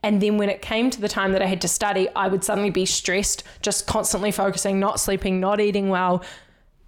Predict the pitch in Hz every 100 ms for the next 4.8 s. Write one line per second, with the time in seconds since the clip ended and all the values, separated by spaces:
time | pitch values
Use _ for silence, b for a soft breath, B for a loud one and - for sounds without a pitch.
0 | - 220 208 196 - - 220 214 202 -
1 | - - - - 226 220 220 175 277 339
2 | 392 - 185 175 240 254 - 226 202 -
3 | 220 220 196 262 294 - 247 233 - -
4 | - 185 175 262 359 - -